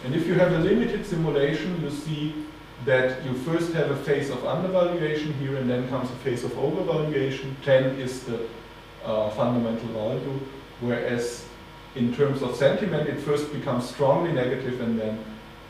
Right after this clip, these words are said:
uh, switches to strongly positive. It switches between these two modes.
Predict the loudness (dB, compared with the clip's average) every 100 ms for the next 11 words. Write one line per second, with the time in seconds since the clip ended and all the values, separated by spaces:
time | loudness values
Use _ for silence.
0 | -10 -4 0 2 2 -2 -6 -6 -2 0
1 | -2 -4 -6 -8 -2 -2 -2 -4 -6 -8
2 | -8 -12 -14 -16 -10 -8 0 0 2 0
3 | -2 -4 -2 -2 -4 -4 -4 -4 -4 -10
4 | -12